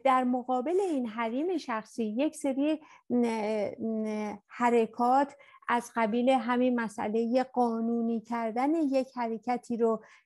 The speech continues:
ایجاد می‌کنید، موانع رو یک نظامی ایجاد می‌کنه، پس تجاوز به اون حریم شخصی شده و این رو، اه، تجاوز به حریم خصوصی افراد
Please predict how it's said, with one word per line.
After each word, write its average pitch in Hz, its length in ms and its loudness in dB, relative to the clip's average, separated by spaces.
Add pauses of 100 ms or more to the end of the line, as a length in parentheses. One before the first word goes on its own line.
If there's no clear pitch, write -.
(100)
ایجاد 254 600 4
می‌کنید، 226 540 -2
موانع 233 640 -2
رو 269 320 2
یک 226 260 0
نظامی 226 480 -4
ایجاد 226 500 -2
می‌کنه، 233 540 -2 (320)
پس 320 420 0
تجاوز 254 680 0
به - 80 0
اون 311 220 -2
حریم 277 520 -2
شخصی 311 480 -4
شده 208 420 -4 (300)
و 247 340 0
این 381 320 0
رو، 285 360 0 (400)
اه، 247 220 0
تجاوز 233 720 -2
به 233 340 2
حریم 233 580 -2
خصوصی 233 720 -2 (100)
افراد 262 600 0